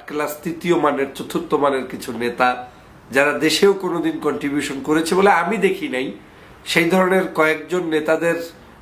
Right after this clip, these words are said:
গুজবে ভরপুর ছিল সমগ্র রাত। তো তার মধ্যে একজনকে দেখলাম এখন উঠে, তিনি বলছেন যার যার জায়গা থেকে সতর্ক অবস্থানে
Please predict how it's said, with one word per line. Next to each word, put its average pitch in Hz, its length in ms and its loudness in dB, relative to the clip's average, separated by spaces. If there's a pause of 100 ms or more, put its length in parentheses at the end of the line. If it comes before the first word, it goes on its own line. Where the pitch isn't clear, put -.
গুজবে 156 560 2 (120)
ভরপুর 151 420 -2
ছিল 139 240 -6
সমগ্র 131 400 -2 (120)
রাত। 131 200 2 (560)
তো 139 80 -8
তার 170 260 2
মধ্যে 196 260 4
একজনকে 175 520 0
দেখলাম 160 420 0
এখন 135 320 -4
উঠে, 139 280 -2 (680)
তিনি 160 180 4
বলছেন 175 460 2
যার 170 240 4
যার 175 180 2
জায়গা 151 280 -2
থেকে 170 240 -8
সতর্ক 160 440 -2
অবস্থানে 131 520 -2